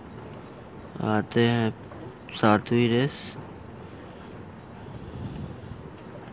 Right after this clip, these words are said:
सातवीं race, four ईयर old स्प्रिंटर का P है शायद, चौदह सौ मीटर।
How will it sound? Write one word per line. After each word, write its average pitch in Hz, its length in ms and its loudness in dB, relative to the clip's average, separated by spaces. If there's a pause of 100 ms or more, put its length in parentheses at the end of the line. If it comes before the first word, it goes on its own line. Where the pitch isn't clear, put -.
(960)
सातवीं 117 480 4
race, 117 380 4 (100)
four 113 280 4
ईयर 113 420 6
old 123 340 6 (1700)
स्प्रिंटर - 1000 -2 (100)
का 107 120 6
P 110 260 4
है 107 160 6
शायद, 117 420 2 (1400)
चौदह 107 400 6
सौ 117 140 0
मीटर। 110 400 4